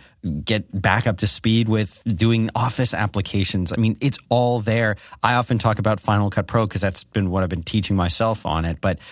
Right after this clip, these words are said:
you know, right now we're recording this show with Logic Pro. Like, you wanna learn how to edit? You think maybe you can, you know, we, what, you, you wanna do a podcast and you're fed up with GarageBand? Go, go learn Logic Pro. You can, you watch these videos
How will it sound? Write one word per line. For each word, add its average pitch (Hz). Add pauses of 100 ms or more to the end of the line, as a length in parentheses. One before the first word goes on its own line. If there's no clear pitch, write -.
(180)
you 113
know, 113
right 120
now 117
we're 117
recording 110
this 107
show 110
with 104
Logic 101
Pro. 107 (560)
Like, 127
you 117
wanna 127
learn 139
how 135
to 131
edit? 135
You 120
think 123
maybe 110
you 117
can, 107 (220)
you 120
know, 92
we, 107
what, 98
you, 101
you 98
wanna 95
do 98
a 98
podcast 101
and 98
you're 87 (180)
fed 117
up 120
with 120
GarageBand? 120
Go, 135
go 120
learn 120
Logic 120
Pro. 151
You 139
can, 139
you 127
watch 123
these 135
videos 123